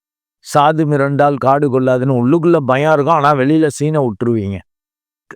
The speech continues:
லாபத்தை கெடுத்துக்குவீங்க, மரியாதையை கெடுத்துக்கிறதுக்கு, கெடுத்துக்குவீங்க. So, அந்த மாதிரிலாம் வருது. ஒண்ணு, ஐந்து, ஒன்பதுக்குரிய கோள்கள் அந்த பாதிப்பை ஏற்படுத்துவாங்க.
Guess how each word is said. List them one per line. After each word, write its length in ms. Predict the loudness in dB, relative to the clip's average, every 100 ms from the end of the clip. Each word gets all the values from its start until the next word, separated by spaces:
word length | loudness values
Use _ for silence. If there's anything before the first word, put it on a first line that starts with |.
| -2
லாபத்தை 460 | 0 2 0 -4 -4
கெடுத்துக்குவீங்க, 640 | -6 -6 -8 -10 -14 -18 -20 _ _ _ -8
மரியாதையை 680 | -2 0 2 4 4 2 0
கெடுத்துக்கிறதுக்கு, 760 | -2 -6 -4 -4 -4 -4 -6 -8 -6
கெடுத்துக்குவீங்க. 600 | -6 -2 -2 -2 -6 -8 -14 _ _ _ _ _ _ -10
So, 80 | -4
அந்த 140 | 0 2
மாதிரிலாம் 460 | 2 2 2 0
வருது. 280 | 0 0 -2 -2
ஒண்ணு, 320 | -2 0 0
ஐந்து, 380 | 0 0 0 2 0
ஒன்பதுக்குரிய 720 | 0 0 0 0 -2 -4 -4 -2
கோள்கள் 400 | -2 0 -2 -4 -8 -20 _
அந்த 140 | -6 -2
பாதிப்பை 500 | 2 2 2 0 0
ஏற்படுத்துவாங்க. 680 | 0 0 -4 -2 -2 0 -2